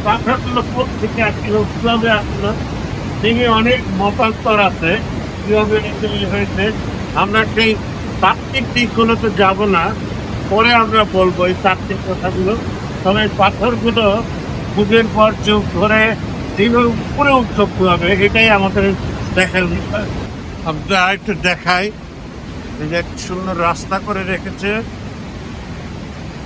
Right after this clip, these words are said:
এই রাস্তা দিয়ে আমরা আস্তে আস্তে এই পাথরের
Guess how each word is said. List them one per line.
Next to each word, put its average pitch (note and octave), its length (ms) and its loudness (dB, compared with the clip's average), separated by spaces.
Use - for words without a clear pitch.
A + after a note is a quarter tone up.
এই E3 60 2
রাস্তা E3 400 0
দিয়ে E3+ 160 0
আমরা F3+ 260 2
আস্তে F3 220 -4
আস্তে F#3 360 -4
এই E3 200 0
পাথরের F#3+ 580 2